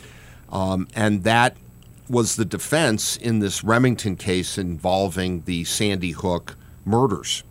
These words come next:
And Remington was fairly successful, actually very successful under Palaka, uh, in defending that. Where the challenge came in is there was a Connecticut law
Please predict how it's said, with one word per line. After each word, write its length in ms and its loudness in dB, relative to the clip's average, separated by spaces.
And 520 0
Remington 520 4
was 180 -2
fairly 400 2
successful, 1040 0
actually 320 -2
very 260 4
successful 800 0
under 400 2
Palaka, 800 -4
uh, 260 0
in 160 0
defending 480 0
that. 300 -10
Where 240 2
the 120 -2
challenge 560 0
came 280 2
in 160 0
is 160 -2
there 100 0
was 180 -4
a 60 0
Connecticut 720 -4
law 340 -8